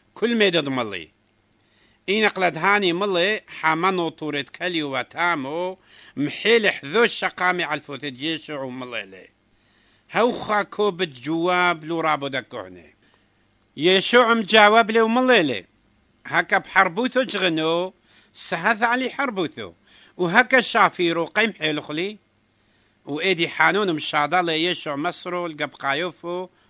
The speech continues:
ورابو دكوهني. شمعون كيفو قيمو ومشاحنوا مرالي مالتت هاتستي حامة الميذيذي. هي من كالي وملي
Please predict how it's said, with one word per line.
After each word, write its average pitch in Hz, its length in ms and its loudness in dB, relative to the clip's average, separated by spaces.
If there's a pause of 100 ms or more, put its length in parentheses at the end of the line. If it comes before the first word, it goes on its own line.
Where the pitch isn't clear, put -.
(160)
ورابو 147 420 2
دكوهني. 92 600 -8 (1400)
شمعون 196 420 -2
كيفو 208 680 0 (280)
قيمو 214 280 0
ومشاحنوا 175 1080 0 (380)
مرالي 151 640 0 (280)
مالتت 151 680 0 (160)
هاتستي 165 800 -4 (320)
حامة 156 540 2
الميذيذي. 113 800 -4 (580)
هي 185 280 2
من 156 180 -2
كالي 175 380 -4
وملي 156 400 -4